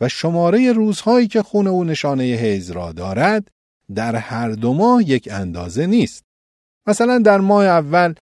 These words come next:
از اول ماه تا هفتم و در ماه دوم از اول ماه تا هشتم خون او نشانه‌های حیض و بقیهٔ نشانهٔ استحاضه را داشته باشند،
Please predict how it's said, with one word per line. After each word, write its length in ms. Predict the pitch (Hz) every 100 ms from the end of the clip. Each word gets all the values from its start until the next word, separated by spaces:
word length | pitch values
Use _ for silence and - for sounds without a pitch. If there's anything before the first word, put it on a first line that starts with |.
| _ _ -
از 200 | 170 160
اول 460 | 175 175 196 226
ماه 260 | 208 196 180
تا 180 | 151 143
هفتم 600 | 139 131 - 160 170 156 _ _ _
و 80 | 110
در 200 | 147 160
ماه 320 | 160 220 233
دوم 460 | 214 175 143 143 113 -
از 200 | 160 160
اول 440 | 170 196 180 247 220
ماه 240 | 175 143
تا 260 | - 131 127
هشتم 720 | - 160 - - 240 262 240 - _ _
خون 300 | - 214 214
او 180 | 202 196
نشانه‌های 640 | 175 180 170 165 165 165
حیض 400 | 135 156 147 131 _ _ _
و 120 | 156
بقیهٔ 580 | 151 180 170 185 202 214
نشانهٔ 580 | 190 160 170 160 175 160
استحاضه 560 | 147 - 123 120 117
را 140 | 180 147
داشته 340 | 131 107 -
باشند، 480 | 101 90 92 82 67